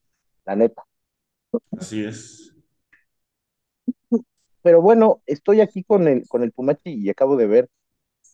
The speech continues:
Speaker 1: no sé, de rojo me pareció ver que, que tenemos a alguien más aquí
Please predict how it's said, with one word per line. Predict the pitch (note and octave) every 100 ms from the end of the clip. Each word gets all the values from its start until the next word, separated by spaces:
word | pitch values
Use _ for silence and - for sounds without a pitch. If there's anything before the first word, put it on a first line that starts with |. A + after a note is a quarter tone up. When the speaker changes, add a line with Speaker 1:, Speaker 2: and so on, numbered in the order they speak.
| _ _
Speaker 1:
no | G#2+
sé, | G#2+ B2
de | A#2
rojo | B2 C#3 E3
me | B2+
pareció | A#2 G2+ - A#2+
ver | B2
que, | A#2+ C3 A#2 _ _ _ _
que | -
tenemos | G#2+ A2 C3 C#3+
a |
alguien | C3+ C3
más | A#2 A#2+
aquí | A#2+